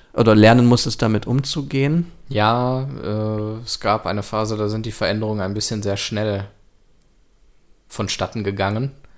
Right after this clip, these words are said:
Speaker 2: Und da stellt man sich dann doch auch mal die Frage, ob man diese Person, mit der man so lange befreundet ist, überhaupt noch wirklich kennt.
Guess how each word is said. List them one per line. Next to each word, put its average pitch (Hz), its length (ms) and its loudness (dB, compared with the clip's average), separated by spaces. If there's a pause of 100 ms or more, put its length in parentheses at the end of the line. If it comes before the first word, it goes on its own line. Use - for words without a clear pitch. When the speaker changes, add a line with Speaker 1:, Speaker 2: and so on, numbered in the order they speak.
(720)
Speaker 2:
Und 101 680 -2
da 117 160 2
stellt 165 300 0
man 160 120 0
sich 160 160 -2
dann 120 160 0
doch 151 160 0
auch - 160 -2
mal 139 140 0
die 139 100 0
Frage, 127 580 0
ob - 220 -4
man 123 540 0
diese 117 260 -6
Person, 120 540 -2
mit 113 160 -2
der 107 120 2
man 107 400 -2
so 107 120 -4
lange 101 200 -2
befreundet 107 520 -4
ist, 110 140 -4
überhaupt 107 380 -4
noch 104 180 -2
wirklich 95 360 -6
kennt. 95 320 -6